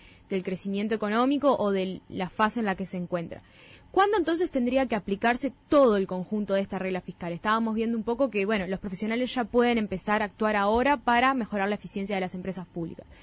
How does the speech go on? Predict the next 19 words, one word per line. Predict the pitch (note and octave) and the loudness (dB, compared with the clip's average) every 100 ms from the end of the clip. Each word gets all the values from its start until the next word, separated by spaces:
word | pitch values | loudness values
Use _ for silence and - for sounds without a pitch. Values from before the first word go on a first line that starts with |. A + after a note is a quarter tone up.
| - - - | -20 -20 -4
Pero | - A#3+ | 4 4
por | C4 C#4+ | 6 6
otra | E4+ D#4+ | 4 2
parte, | D#4+ E4 F4+ F4+ B3 | 4 2 2 0 0
el | A3 | 0
tema | C#4 D4 C4+ | 2 4 6
de, | C4+ D4 - - - - | 6 4 -4 -20 -20 -12
de | F#3+ G#3 F#3+ F#3+ - A#3 G#3+ | -2 0 0 -2 -4 -6 -4
fomentar | - A3+ A3 B3 | 0 0 2 2
a | |
las | C4 | 2
empresas | B3 A3+ B3+ | 2 0 0
una | C4 A#3 | 0 0
menor | A3 A3 | 0 -2
tasa | A#3 A3+ | -2 -2
impositiva | A3 G#3 F#3+ A#3 A#3 G3 F#3 | -4 -2 -4 0 2 4 2
o | G3+ | 0
incenti-, | G3 G3+ G3 G3+ | -2 -4 -6 -6
o | G#3 G3+ G3+ | -2 -2 -2